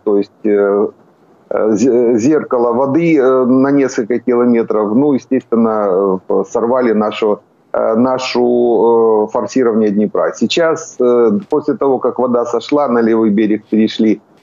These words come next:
ну, начали работать, э, в-, разведка военная. Сейчас уже, э, и линейные части, в том числе, м, э,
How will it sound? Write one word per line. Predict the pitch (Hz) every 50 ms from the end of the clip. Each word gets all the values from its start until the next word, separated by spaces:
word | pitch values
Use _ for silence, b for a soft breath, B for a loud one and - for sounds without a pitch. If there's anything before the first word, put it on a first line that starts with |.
| _ _ _
ну, | 135 147 131 110
начали | 113 127 127 123 - - 127 117 117
работать, | 110 117 117 113 113 101 - 104 98 - - - -
э, | 107 104 104 101 104 101 98 98 95
в-, | 98 92 82 71 87 95 101 98 98 101 101 98 107
разведка | 123 123 110 143 165 165 151 - - 139 127
военная. | 127 127 127 123 120 110 113 110 107 110 107
Сейчас | - 123 113 - 151 - - -
уже, | 120 101 110 117 117 117 117 - - _ _ _ _
э, | - 110 113 113 110 110 107 107 104 104 107 107 85
и | 120 123 127 123 123 123
линейные | 120 113 117 127 131 127 131 127 120 113 113 113 117
части, | 113 - 147 139 135 135 - 123
в | 104 -
том | - 113 107 107
числе, | - 113 98 - 113 113 110 107 98 - - _ _ _ _ _ _ -
м, | 107 107 107 107 107 107
э, | 107 104 101 101 98 95